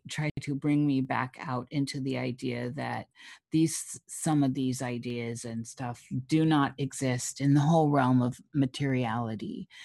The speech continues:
And I see that happening more and more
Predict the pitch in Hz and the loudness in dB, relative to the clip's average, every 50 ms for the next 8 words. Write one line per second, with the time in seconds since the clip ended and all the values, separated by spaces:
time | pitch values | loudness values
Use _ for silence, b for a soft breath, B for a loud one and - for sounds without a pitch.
0 | B B B B B B - 165 151 147 156 - - 160 147 151 - - - - | B B B B B B 2 4 6 6 6 4 2 2 2 2 2 0 2 4
1 | 170 170 175 170 170 - - 139 147 151 143 - - 147 143 131 127 131 135 139 | 6 6 6 6 4 2 2 0 0 0 0 0 0 2 2 4 6 6 6 6
2 | 143 139 139 143 143 147 151 - - - 143 143 135 127 120 120 120 120 120 120 | 6 6 6 6 4 2 0 -2 -2 0 0 2 2 2 2 0 -2 -2 -4 -4
3 | - | -6